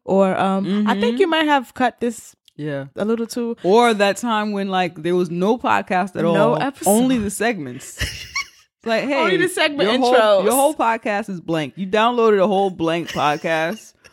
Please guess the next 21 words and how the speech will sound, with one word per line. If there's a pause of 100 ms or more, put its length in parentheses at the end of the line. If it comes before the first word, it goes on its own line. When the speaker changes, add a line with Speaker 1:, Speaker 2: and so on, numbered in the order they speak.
(260)
Speaker 2:
Um, (260)
Speaker 1:
<laughs>
Speaker 2:
you, (140)
could
you
maybe,
like,
maybe
put
the,
Speaker 1:
Maybe,
Speaker 2:
put
some
content
Speaker 1:
you
know,
Speaker 2:
in
there,
Speaker 1:
yeah,
Speaker 2:
maybe.
Speaker 1:
please.